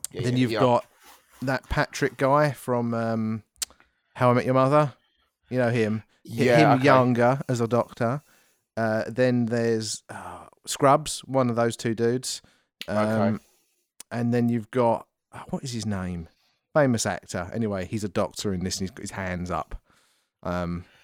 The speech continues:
Speaker 2: yeah.
Speaker 1: Narrows it
Speaker 2: So
Speaker 1: down.
Speaker 2: whi-, which
Speaker 1: But
Speaker 2: one
Speaker 1: there is
Speaker 2: then?
Speaker 1: only, there is only one choice.
Speaker 2: Of course.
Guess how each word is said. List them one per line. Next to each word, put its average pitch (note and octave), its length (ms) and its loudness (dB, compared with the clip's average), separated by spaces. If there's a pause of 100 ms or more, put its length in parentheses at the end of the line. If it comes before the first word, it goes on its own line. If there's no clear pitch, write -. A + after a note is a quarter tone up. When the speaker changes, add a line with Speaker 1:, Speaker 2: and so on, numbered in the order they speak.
(420)
Speaker 2:
yeah. D#2 300 -8
Speaker 1:
Narrows G2+ 300 -8
it A2 60 -12
Speaker 2:
So G2+ 60 -2
Speaker 1:
down. A2+ 160 2
Speaker 2:
whi-, D3+ 100 2
which E3 220 0
Speaker 1:
But D3 80 0
Speaker 2:
one B2 60 2
Speaker 1:
there G#2 100 0
is F2+ 80 -2
Speaker 2:
then? B2+ 160 2
Speaker 1:
only, A#2+ 140 -6 (460)
there C3+ 160 -2
is C#3 80 0
only A#2+ 160 0
one A2 220 0
choice. - 480 -4 (420)
Speaker 2:
Of - 300 -14
course. D#2+ 440 -6